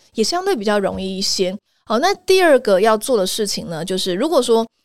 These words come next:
企业的听众朋友们有一些的核心的商品，那这个商品可能应该是在减碳的这个领域里面应该有竞争力的话，或许就可以试试看去申请碳足迹。好，那这个碳足迹是什么意思？我想碳足迹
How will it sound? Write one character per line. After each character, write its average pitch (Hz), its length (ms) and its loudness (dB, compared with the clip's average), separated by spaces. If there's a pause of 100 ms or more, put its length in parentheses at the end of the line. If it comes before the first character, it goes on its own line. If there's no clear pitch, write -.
(120)
企 247 280 -4
业 190 400 2
的 185 80 -4
听 247 160 -6
众 262 140 2
朋 247 100 -2
友 220 120 0
们 185 200 -4
有 165 320 -2
一 240 140 -4
些 262 300 0
的 202 100 2
核 202 220 -2
心 302 120 -4
的 285 100 0
商 226 220 0
品， 202 240 -6 (300)
那 370 120 2
这 370 60 -2
个 330 80 4
商 294 220 0
品 233 180 0
可 214 180 -2
能 196 240 -2
应 254 180 -2
该 233 220 2
是 240 200 -2
在 214 180 2
减 - 220 -4
碳 233 160 -4
的 202 100 -2
这 214 80 -4
个 196 120 0
领 185 100 -4
域 220 140 -2
里 180 100 -6
面 202 120 -2
应 233 100 -2
该 233 140 2
有 214 180 0
竞 240 240 -4
争 208 180 0
力 208 80 0
的 208 100 -6
话， 208 220 -2 (240)
或 392 100 4
许 240 200 0
就 208 120 2
可 254 140 2
以 160 80 0
试 226 220 -4
试 226 120 0
看 220 200 -2
去 220 120 -4
申 214 300 -2
请 - 240 -6
碳 202 300 -6
足 175 240 -10
迹。 190 380 -8 (380)
好， 233 120 0
那 349 100 2
这 392 80 2
个 320 80 0
碳 359 220 -2
足 220 160 -2
迹 240 120 -2
是 254 140 -2
什 196 180 -4
么 170 80 -10
意 196 140 -2
思？ 190 160 -4
我 220 100 2
想 247 140 0
碳 269 200 -2
足 214 200 0
迹 220 260 -2